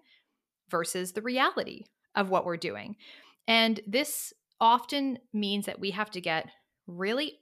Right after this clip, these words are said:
honest with ourselves about how well we are adhering to the goals that we have or, or sort of the action steps that are laid out for us.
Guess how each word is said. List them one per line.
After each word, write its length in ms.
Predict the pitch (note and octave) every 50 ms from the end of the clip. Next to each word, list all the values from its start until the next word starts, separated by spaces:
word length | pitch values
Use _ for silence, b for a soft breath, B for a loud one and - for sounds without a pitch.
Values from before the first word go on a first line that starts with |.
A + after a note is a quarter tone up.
| _ -
honest 460 | F#3+ G#3 B3+ D#4 E4+ E4+ D#4 - -
with 120 | F#3 E3+
ourselves 720 | E3 D#3 D#3+ - - - A2+ - - - - - - - - B B B B B B B -
about 280 | A3 G#3 A3 G#3 -
how 600 | - - - - A3 G#3 G#3 G#3+ G#3+ A3+ B3 A#3+ -
well 600 | F#3+ F3 F3+ F3+ F3 F3+ F3+ F#3 F#3+ G3+ F#3+ - F#3 F3
we 220 | F3+ F3+ F#3 F3+ - -
are 400 | D#3+ D#3 D#3 D#3 D#3 D#3 D#3 - -
adhering 960 | F3+ F3 F3 - - - - C#4 D#4 D4+ B3+ G3 E3+ F3 F3 E3+ E3+ E3+ F#3 - _
to 320 | - - - - - A3 G#3
the 140 | F#3+ G3 F#3
goals 460 | E3+ E3 - E3+ E3 F3 F#3 F#3 F3+
that 140 | G#3 - -
we 120 | G#3 G3+
have 340 | F#3 - G#3+ G#3 G#3+ G#3 G#3
or, 100 | F#3 E3
or 120 | - F3+
sort 160 | F3 - F3+
of 60 | F3 F3
the 120 | F3+ -
action 440 | - D#3+ D#3+ - - - - F3 F3
steps 320 | - - - D3+ - - -
that 80 | -
are 100 | D#3 D3
laid 180 | D3 D3+ D3 C#3+
out 180 | D3 D#3+ -
for 140 | - - -
us. 280 | - - - - -